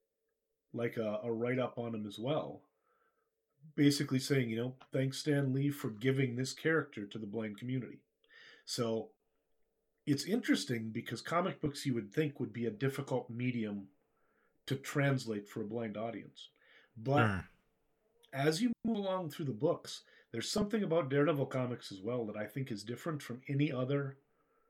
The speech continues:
Speaker 1: book Marvel publishes. As you go through, you will see certain times with the sound effects where there's actually a phonetic pronunciation of them.
Speaker 2: Yep, I remember seeing, I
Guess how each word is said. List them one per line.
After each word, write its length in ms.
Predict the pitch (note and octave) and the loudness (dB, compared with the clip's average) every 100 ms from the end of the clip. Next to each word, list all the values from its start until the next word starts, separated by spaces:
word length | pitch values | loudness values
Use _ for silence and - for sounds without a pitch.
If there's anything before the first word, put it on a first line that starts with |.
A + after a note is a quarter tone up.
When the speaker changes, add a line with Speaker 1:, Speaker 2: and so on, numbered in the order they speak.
| _ _ | _ _
Speaker 1:
book 280 | A2+ C3+ - - | 0 0 0 -6
Marvel 380 | A2+ A2+ A2 | -2 0 -2
publishes. 680 | G#2+ C3 C3 G2+ F#2 F2+ - _ _ _ _ _ _ _ _ _ _ _ - | 0 0 0 -4 -8 -10 -14 _ _ _ _ _ _ _ _ _ _ _ -6
As 320 | G#2+ D3+ D#3 | 2 2 4
you 100 | A3 | 0
go 220 | D#3 F3+ | 0 -2
through, 560 | C#3 - - D3 E3 - C#3 | -2 -8 -10 -6 -6 -6 -2
you 120 | C#3 | 0
will 120 | C3 | 0
see 180 | - E3+ | -2 -4
certain 320 | - - C#3+ | -2 -2 0
times 240 | B2+ C3+ | 2 2
with 120 | C3 - | 0 -4
the 80 | |
sound 280 | A2 A#2+ B2+ | -4 -2 -2
effects 540 | D3+ G#2+ G#2 - - - _ _ _ _ _ _ _ - _ - _ _ - | -2 -2 -4 -8 -14 -14 _ _ _ _ _ _ _ -20 _ -20 _ _ 2
where 160 | C3 | 6
there's 240 | C#3+ C#3+ C#3 | 10 8 6
actually 460 | C#3 D3 - E3+ | 2 0 0 2
a 80 | B2+ | 2
phonetic 580 | - C3+ C3 D3 C#3+ - | 2 0 4 4 2 -2
pronunciation 800 | C3+ C3 C3 B2+ A#2+ C3+ - F#2+ | 0 0 0 0 0 0 0 -4
of 200 | F2 D2+ | -10 -12
them. 120 | D2+ - _ _ _ _ _ _ _ _ _ _ _ _ _ _ _ _ _ - | -16 -18 _ _ _ _ _ _ _ _ _ _ _ _ _ _ _ _ _ 2
Speaker 2:
Yep, 220 | A#2 C3+ - - | 4 4 0 6
I 120 | A#2+ | 8
remember 500 | A#2 A#2+ C3 A#2+ A#2+ | 10 12 10 10 8
seeing, 420 | - D#3+ C#3+ C#3 | 10 12 12 10
I 220 | B2 B2 | 8 8